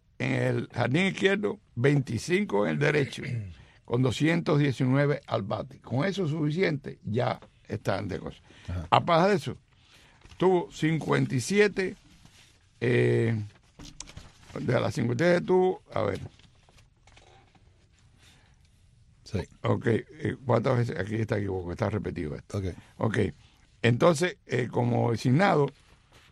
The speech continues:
Speaker 1: eh, o sea, como, como, como, fíjate, como designado fue que tuvo, eh, trescientas cincuenta veces al bate, ¿ok? Eh, como de-, designado.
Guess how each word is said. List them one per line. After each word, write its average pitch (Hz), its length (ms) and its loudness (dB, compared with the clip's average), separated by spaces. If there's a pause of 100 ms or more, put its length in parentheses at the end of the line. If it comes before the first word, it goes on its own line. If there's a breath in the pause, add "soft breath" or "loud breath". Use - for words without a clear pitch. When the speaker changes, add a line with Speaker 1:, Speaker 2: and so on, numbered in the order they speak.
(140)
Speaker 1:
eh, 107 400 -2
o 117 120 4
sea, 117 140 0
como, 127 300 -2
como, 131 480 2
como, 135 320 -6
fíjate, 110 420 0
como 104 280 -2
designado 151 600 4
fue 180 260 0
que 165 120 -2
tuvo, 160 440 -2 (960 loud breath)
eh, 110 600 2 (500)
trescientas 160 540 0
cincuenta 131 400 0
veces 113 240 -4
al 95 80 -6
bate, - 320 -12 (180)
¿ok? - 160 -8 (840 soft breath)
Eh, 104 260 -2
como 101 240 -4
de-, 107 220 -2
designado. 104 640 -2